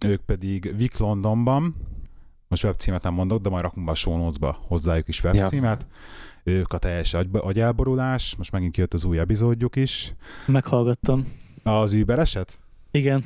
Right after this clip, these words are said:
Speaker 3: nagyon tetszett.
Speaker 1: <laughs> Jó,
Speaker 3: Nagyon jó.
Speaker 1: <laughs> Én mondtam
Speaker 3: Nagyon
Speaker 1: is a
Speaker 3: jó.
Speaker 1: Viktornak, hogy mondom, hát most ilyen nagyon izé, álmosan kezdődött, de azért felpörgött utána.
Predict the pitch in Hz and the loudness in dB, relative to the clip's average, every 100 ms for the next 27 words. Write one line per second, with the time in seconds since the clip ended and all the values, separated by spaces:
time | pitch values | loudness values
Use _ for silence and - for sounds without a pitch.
0 | - - 135 127 123 135 151 151 - - | -4 0 4 6 6 2 2 0 2 0
1 | - - 175 175 160 151 - 147 135 139 | 4 6 6 8 6 4 4 4 4 0
2 | - - - 240 - 240 - 294 - - | -2 -8 -4 0 2 2 2 2 2 0
3 | 277 254 131 170 180 151 139 143 156 - | -2 0 2 4 6 6 4 2 0 0
4 | 139 131 127 123 123 120 120 - 110 - | 0 2 0 0 2 2 0 -2 -4 -2
5 | 110 160 180 127 107 120 127 - - 120 | 0 2 2 2 2 0 0 -6 -4 0
6 | 123 131 123 127 131 123 131 127 123 117 | 2 0 -2 -2 0 0 0 0 0 0
7 | 113 127 123 - 101 98 - 104 104 104 | 0 2 2 0 -4 -8 -8 -4 -2 0
8 | 135 | 0